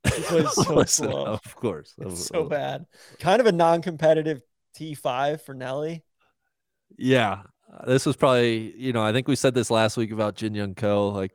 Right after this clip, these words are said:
Speaker 2: probably her B minus game, you know, just, hey, nice little T five. Keep moving.
Speaker 1: Anami Katsu, final round sixty-three. Uh, Danielle showing some, showing up on the leaderboard.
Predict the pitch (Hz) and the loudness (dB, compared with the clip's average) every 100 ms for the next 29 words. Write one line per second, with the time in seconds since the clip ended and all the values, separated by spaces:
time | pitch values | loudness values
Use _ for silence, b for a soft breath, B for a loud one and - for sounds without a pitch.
0 | _ 120 120 107 95 - 107 101 98 101 | _ 2 4 2 -2 -4 -4 -2 -4 -4
1 | 101 - 101 101 98 _ 110 101 98 92 | -6 -6 -6 -6 -10 _ -8 -4 -4 -6
2 | _ 107 104 - _ _ - 98 87 104 | _ -8 -8 -10 _ _ -4 -2 -2 -2
3 | 101 98 - 107 98 95 90 90 - _ | 0 0 0 -2 0 2 4 2 -4 _
4 | _ _ _ 113 87 92 90 90 - B | _ _ _ -4 -2 -2 -2 -4 -6 B
5 | B B B 139 156 165 156 143 143 - | B B B -8 -4 -2 -2 2 2 0
6 | 156 151 127 - 156 156 151 135 - 151 | -6 -6 -10 -6 -4 -4 -6 -8 -12 -12
7 | - 139 _ 123 127 143 156 147 _ _ | -14 -16 _ -12 -8 -6 -6 -8 _ _
8 | - 127 127 127 123 - - 143 139 135 | -12 -8 -8 -8 -10 -12 -10 -8 -4 0
9 | 139 143 135 139 135 131 - 127 110 _ | 0 0 -4 -8 -8 -10 -14 -14 -20 _
10 | _ _ _ _ 180 170 160 156 147 143 | _ _ _ _ 2 4 4 2 0 0
11 | 147 135 147 151 147 147 | -2 -4 -2 0 0 -2